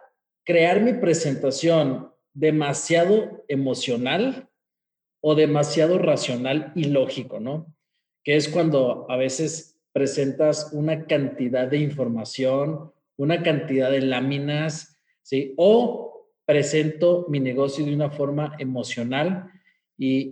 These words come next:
y, y bueno, pues hoy, hoy queremos invitarlos a que descubran cómo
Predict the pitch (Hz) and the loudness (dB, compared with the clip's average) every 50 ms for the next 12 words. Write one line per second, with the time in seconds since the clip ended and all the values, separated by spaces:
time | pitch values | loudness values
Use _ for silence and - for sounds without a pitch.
0 | 135 139 143 139 - 147 143 160 175 180 175 - 165 - - 190 214 240 247 - | -6 -6 -6 -4 -4 0 2 2 2 2 2 0 -2 0 4 4 4 4 2 -2
1 | - - - - - 185 185 180 202 202 208 214 226 208 - 190 147 135 135 131 | -8 -14 -12 -4 -4 -2 0 4 4 6 6 6 4 4 2 2 2 2 -2 2
2 | - 147 147 165 185 196 196 202 190 - 143 _ _ _ _ _ - 135 139 - | 4 4 4 6 4 2 2 0 -6 -12 -14 _ _ _ _ _ -12 -12 -6 -2
3 | 156 143 143 139 139 - - - - 165 175 180 175 170 147 139 135 139 147 143 | 0 0 2 0 -2 -2 -8 -4 2 4 4 6 6 4 4 4 2 0 -2 -6
4 | - - _ _ _ _ _ _ _ _ _ _ _ _ 165 170 185 190 196 202 | -8 -14 _ _ _ _ _ _ _ _ _ _ _ _ 0 2 4 6 6 6
5 | 196 196 196 - - - - - - - | 6 4 0 -4 -8 -12 -14 -20 -20 -20